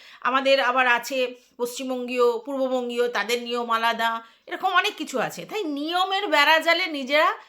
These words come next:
আমরা নিজেদেরকে বেঁধেছি, এবং সেই নিয়মের বেড়াজালে আমারটা এরকম মানে তোমারটা ওরকম হবে,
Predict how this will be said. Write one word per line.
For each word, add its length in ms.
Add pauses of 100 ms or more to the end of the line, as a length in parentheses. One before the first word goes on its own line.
(180)
আমরা 280
নিজেদেরকে 540
বেঁধেছি, 500 (280)
এবং 200
সেই 280
নিয়মের 520
বেড়াজালে 480
আমারটা 600
এরকম 380
মানে 200
তোমারটা 460
ওরকম 380
হবে, 240